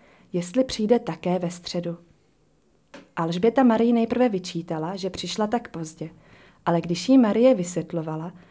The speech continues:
že to jsou akce vysokoškolského katolického hnutí,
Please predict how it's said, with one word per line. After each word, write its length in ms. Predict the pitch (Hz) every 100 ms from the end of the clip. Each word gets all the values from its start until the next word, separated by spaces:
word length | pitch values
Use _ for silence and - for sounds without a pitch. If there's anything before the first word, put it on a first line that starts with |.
| _
že 140 | - 180
to 100 | 185
jsou 300 | 190 247 -
akce 340 | 180 - 185
vysokoškolského 1080 | 156 156 - 214 262 - 233 220 - 208 208
katolického 720 | 208 180 185 180 - 208 180
hnutí, 640 | 156 160 175 - 156 196